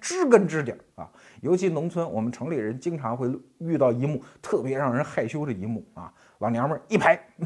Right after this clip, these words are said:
<laughs> 在墙根儿底下晒太阳，奶孩子，上衣掀起来露出乳房，就在那儿奶孩子啊。他们没有这种相关的隐私概念，这种情况在城市里现在越来越少见到。而我小时候在农村是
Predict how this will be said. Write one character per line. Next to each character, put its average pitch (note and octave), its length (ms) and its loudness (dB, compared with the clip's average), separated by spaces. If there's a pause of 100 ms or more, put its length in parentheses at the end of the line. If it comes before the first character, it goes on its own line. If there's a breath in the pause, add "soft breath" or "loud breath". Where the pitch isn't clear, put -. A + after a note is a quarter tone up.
(100)
<laughs> - 360 -6
在 A#2+ 100 -4
墙 C3+ 240 -2
根 D3+ 80 2
儿 D#3 60 2
底 C3 80 0
下 A#2 100 0
晒 B2+ 200 0
太 D#3 100 0
阳， B2 200 0
奶 A2+ 180 0
孩 A2+ 260 2
子， C3+ 100 -4 (240 soft breath)
上 - 320 2
衣 E3 160 2
掀 D#3+ 280 0
起 B2 100 -2
来 A2 140 2
露 E3 240 4
出 D#3 180 -2
乳 A2 260 -4
房， A2+ 280 -4
就 E4 120 -2
在 E4 80 0
那 C#4+ 120 0
儿 C4 40 4
奶 F3+ 140 2
孩 F#2+ 220 -8
子 G2 100 -12 (220)
啊。 C3+ 200 -6 (360 soft breath)
他 - 120 -8
们 G#4+ 160 6
没 A3+ 60 10
有 A4 180 8
这 G#3+ 220 4
种 A#2+ 180 0
相 C#3+ 320 2
关 C#3 160 4
的 B2 80 -2
隐 F#2+ 220 -6
私 - 160 -12
概 - 120 -4
念， - 100 -14 (180 loud breath)
这 F4 220 8
种 D#3 180 2
情 - 220 -2
况 D3+ 260 -2 (100)
在 C#3+ 160 4
城 A#2 280 -6
市 D#3+ 160 -4
里 F2+ 180 -8 (140)
现 F#2 180 -10
在 E2 120 -12
越 A2 280 -4
来 E2 240 -12
越 F2 100 -12
少 - 240 -18
见 F2 200 -14
到。 - 180 -20
而 B2 140 2
我 B2+ 180 8
小 G#2+ 240 6
时 - 100 -6
候 A2+ 120 0
在 G#2 120 2
农 G2 160 -2
村 G2+ 160 -12 (200)
是 - 280 -10